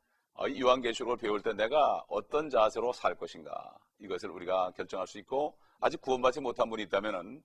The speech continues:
바로 오늘이 구원받을 때입니다. 하나님께서는 계속 기회를 주십니다. 그러므로 여러분에게 축복된 기회가 되시길 바랍니다. 아, 오늘은 하나님의 그 진노의 포도즙 틀에 관한 이러한 제목으로,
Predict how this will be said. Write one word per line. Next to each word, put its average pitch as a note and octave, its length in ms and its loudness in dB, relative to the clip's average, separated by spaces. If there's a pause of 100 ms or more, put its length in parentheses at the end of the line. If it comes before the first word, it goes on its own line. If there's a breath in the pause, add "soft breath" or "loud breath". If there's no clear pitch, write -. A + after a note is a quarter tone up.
(320)
바로 G#2 540 0
오늘이 G#2+ 440 -4 (420)
구원받을 E2+ 480 -6
때입니다. D#2 320 -10
하나님께서는 G2+ 540 -4
계속 - 420 -8
기회를 G#2+ 280 -4
주십니다. G2 460 -14 (260)
그러므로 F#2 420 -4 (340 soft breath)
여러분에게 A2 360 4
축복된 C3 480 -6
기회가 A2 220 2
되시길 G#2+ 300 -4
바랍니다. F2+ 520 0 (600 loud breath)
아, G2 360 10
오늘은 D3 480 0
하나님의 C#3+ 680 8
그 C#3+ 160 -4
진노의 D3 600 0
포도즙 B2 480 -4
틀에 A2 180 0
관한 F#2+ 400 -2
이러한 G2 220 -2
제목으로, G2+ 680 0